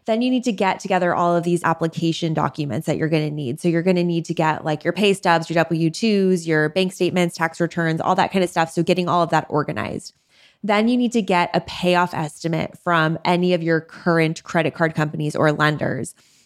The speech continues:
So if you're gonna be consolidating debt, you have to usually have a statement that shows your remaining balance plus any interest that has accrued since your last payment. Some people, if you're doing especially that one type of loan where they pay off the credit for you, they might want to see that.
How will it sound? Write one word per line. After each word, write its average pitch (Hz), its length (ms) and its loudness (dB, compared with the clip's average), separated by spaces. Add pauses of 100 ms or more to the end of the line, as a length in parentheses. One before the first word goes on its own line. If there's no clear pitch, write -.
(120)
So 202 200 2
if 185 180 0
you're 185 100 0
gonna 214 160 0
be 214 120 -4
consolidating 175 800 0
debt, 190 300 -2
you 185 140 -2
have 170 220 -4
to 214 80 -10
usually 214 300 -2
have 185 180 0
a 170 40 2
statement 175 580 0
that 165 180 0
shows 170 360 0
your 175 120 2
remaining 175 400 2
balance 180 420 0
plus 175 300 -2
any 180 160 0
interest 170 460 -2
that - 100 0
has 160 180 0
accrued 170 540 0 (260)
since 190 300 0
your 180 100 2
last 160 260 0
payment. 185 540 0 (240)
Some 190 380 -2
people, 185 420 0
if 175 140 0
you're 180 100 2
doing 175 320 0
especially 175 400 0
that 160 220 0
one 165 480 0 (100)
type 180 160 0
of 180 100 2
loan 175 180 2
where 165 100 0
they 160 120 0
pay 165 180 -2
off 160 120 0
the 160 80 0
credit 160 480 -2 (140)
for 170 320 0
you, 269 440 2
they 185 200 -2
might 165 220 0
want 160 160 0
to 147 60 -8
see 160 200 -2
that. 233 400 0